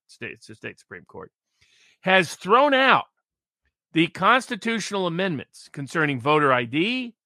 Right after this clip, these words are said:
concerning tax caps, that went, was passed by more than three-fifths of the legislature, that went through the entire North Carolina constitutional process,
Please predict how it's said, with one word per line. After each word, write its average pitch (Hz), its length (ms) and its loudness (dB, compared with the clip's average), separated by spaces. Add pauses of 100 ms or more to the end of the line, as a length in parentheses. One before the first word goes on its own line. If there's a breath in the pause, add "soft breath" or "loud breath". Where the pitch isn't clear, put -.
(340)
concerning 139 500 -4
tax 180 400 -2
caps, 208 480 0 (500)
that 160 220 2
went, 175 200 2 (200)
was 170 180 0
passed 190 320 2
by 160 140 2
more 151 180 -2
than 127 140 -4
three-fifths 220 600 -4
of 185 100 -6
the 156 80 -6
legislature, 220 800 -6 (340)
that 170 140 4
went 185 180 0
through 180 120 -2
the 151 160 -4
entire 190 540 0
North 185 240 -6
Carolina 175 400 -2
constitutional 160 640 -6
process, 196 580 -2